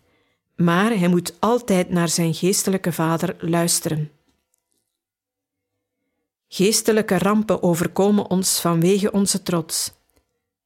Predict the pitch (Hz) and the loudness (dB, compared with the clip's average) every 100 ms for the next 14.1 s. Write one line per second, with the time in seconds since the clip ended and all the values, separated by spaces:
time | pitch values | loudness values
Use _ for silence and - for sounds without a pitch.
0 | _ 175 170 175 208 - 175 175 - 185 | _ -2 0 2 0 -2 -2 -2 -2 0
1 | 214 220 208 170 185 190 208 202 - 175 | 0 0 -2 -2 0 2 0 -2 -4 -4
2 | 170 165 - 202 - 156 214 220 240 - | -2 -2 -4 -4 -6 -4 -4 0 0 0
3 | - 202 - 175 160 160 185 202 170 160 | 0 -2 0 -2 -2 0 -2 0 -2 -2
4 | 156 156 - - - _ _ _ _ _ | -2 -4 -6 -10 -12 _ _ _ _ _
5 | _ - 185 190 175 175 175 - 160 - | _ 0 2 2 0 -2 -4 -4 -4 0
6 | 185 226 180 180 - - 175 156 165 151 | 0 0 0 0 -2 -2 -2 -2 -4 -2
7 | - 180 202 - 170 165 165 165 175 - | 0 2 0 0 0 0 0 0 -2 -2
8 | 165 160 - - _ _ _ _ _ _ | -2 -2 -8 -20 _ _ _ _ _ _
9 | _ _ _ _ _ _ _ _ _ _ | _ _ _ _ _ _ _ _ _ _
10 | _ _ _ 180 196 - - 196 220 226 | _ _ _ -2 0 0 0 0 0 -2
11 | - 175 226 196 160 - 175 185 170 160 | 0 2 4 2 0 -2 -2 0 0 0
12 | - 196 214 180 165 - 190 220 - - | 0 0 0 -2 -4 -2 -2 0 0 -2
13 | - - 170 165 160 160 - 180 180 160 | -2 -4 0 0 0 -4 -2 0 0 -2